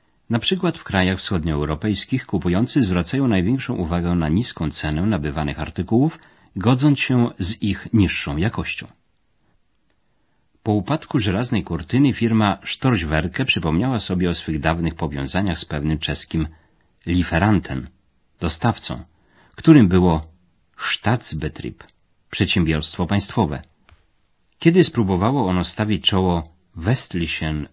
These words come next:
Wettbewerbern, zachodnim konkurentom, geriet in Schwierigkeiten, wpadło w kłopoty. Niektórzy pracownicy haben sich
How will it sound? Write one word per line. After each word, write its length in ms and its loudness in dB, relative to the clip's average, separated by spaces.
Wettbewerbern, 1040 -4
zachodnim 480 -2
konkurentom, 720 -6
geriet 420 4
in 180 6
Schwierigkeiten, 920 -2
wpadło 400 0
w 60 -6
kłopoty. 460 -6
Niektórzy 360 4
pracownicy 680 2
haben 420 2
sich 340 -4